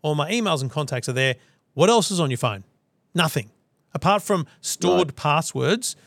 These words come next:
Speaker 1: that's the biggest gripe you'll have if this works, is that you had to re-remember or change all your passwords. So try the region setting. If that doesn't work, factory reset,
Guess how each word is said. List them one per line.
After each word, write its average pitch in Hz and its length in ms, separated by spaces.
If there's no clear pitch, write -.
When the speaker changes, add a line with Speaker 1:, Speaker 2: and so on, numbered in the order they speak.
Speaker 1:
that's 170 200
the 220 100
biggest 202 460
gripe 170 400
you'll 156 160
have 151 420
if 156 160
this 143 180
works, 151 480
is 160 180
that 156 80
you 147 80
had 151 120
to 143 80
re-remember 160 640
or 135 80
change 143 340
all 151 140
your 131 80
passwords. 120 640
So 143 360
try 240 260
the 226 120
region 190 380
setting. 175 280
If 160 80
that 220 160
doesn't 175 240
work, 165 260
factory 208 580
reset, 160 600